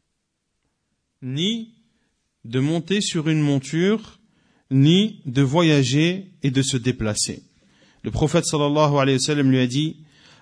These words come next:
Accomplis le pèlerinage pour ton père ainsi que la umrah.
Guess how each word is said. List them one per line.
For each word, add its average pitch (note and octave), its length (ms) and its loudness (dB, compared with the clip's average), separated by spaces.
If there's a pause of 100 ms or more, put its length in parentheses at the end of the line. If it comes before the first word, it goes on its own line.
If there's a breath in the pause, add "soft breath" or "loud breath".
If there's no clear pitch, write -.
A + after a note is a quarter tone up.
(180 soft breath)
Accomplis F3+ 880 -2
le D3 180 -2
pèlerinage D3+ 1000 -2
pour - 220 -8
ton C3 200 -6
père E3 560 0
ainsi C3 440 -4
que - 100 -10
la A2 260 -6
umrah. G2+ 520 -8